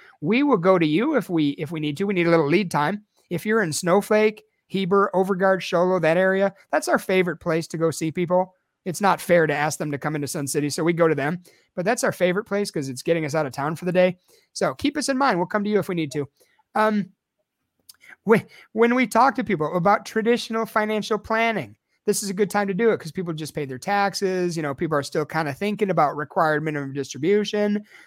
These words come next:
The big thing that comes up a lot, because it's a changing landscape, "When should I take Social Security?"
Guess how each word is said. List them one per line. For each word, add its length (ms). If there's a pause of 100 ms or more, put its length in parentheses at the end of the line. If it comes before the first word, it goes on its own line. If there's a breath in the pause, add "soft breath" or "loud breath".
(120)
The 120
big 260
thing 200
that 140
comes 260
up 180
a 40
lot, 560
because 320
it's 160
a 60
changing 560
landscape, 760 (300)
"When 400
should 200
I 120
take 260
Social 420
Security?" 840